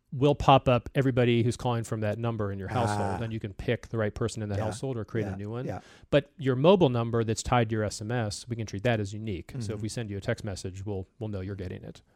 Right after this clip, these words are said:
Speaker 2: Okay. Um, tell us where this idea came from. Did you wake up,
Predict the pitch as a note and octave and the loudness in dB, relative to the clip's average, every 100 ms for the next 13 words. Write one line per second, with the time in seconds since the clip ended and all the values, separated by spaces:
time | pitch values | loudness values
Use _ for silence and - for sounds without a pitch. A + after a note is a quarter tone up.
0 | - D3+ - C3+ _ - - - - F3 | -4 -2 0 -2 _ -18 -18 -2 8 8
1 | D#3+ - _ - - G#3+ D#4 - - A#3 | 8 0 _ 0 6 8 8 4 2 4
2 | F#3+ F3 E3 D#3+ D#3+ E3 - A#2+ A2+ A2+ | 6 6 4 2 2 0 2 0 2 0
3 | G2 A2+ B2 C3+ C3 - B2+ - | 0 0 0 2 2 4 2 2